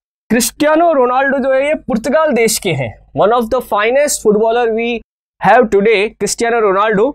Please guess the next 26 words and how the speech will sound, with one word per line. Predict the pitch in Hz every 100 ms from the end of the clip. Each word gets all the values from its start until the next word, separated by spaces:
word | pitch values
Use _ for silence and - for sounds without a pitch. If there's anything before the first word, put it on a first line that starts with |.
| -
पुर्तगाल | 208 208 220 220
देश | 170 151 -
के | 143
हैं | 120 - _ _ _ _
और | 147 156
लियोनेल | 143 185 226 247
मेसी | 240 240 277 320 339
अर्जेंटीना | 160 156 175 151 139 127
के | 117
हैं। | 117 104 _ _ _ -
बांग्लादेश | 285 330 302 339 339 330
को | 392 370
किस | 330 302
देश | 254 285
से | - 320
स्वतंत्रता | 269 247 226 240
मिली? | 190 160 143
तो | 233
देखिए, | 277 330
बांग्लादेश | 202 180 240 277 294 220
बनता | 226 269
है | 277
उन्नीस | - 220 269 -
सौ | 277
इकहत्तर | 208 247 240 285
में, | 254 285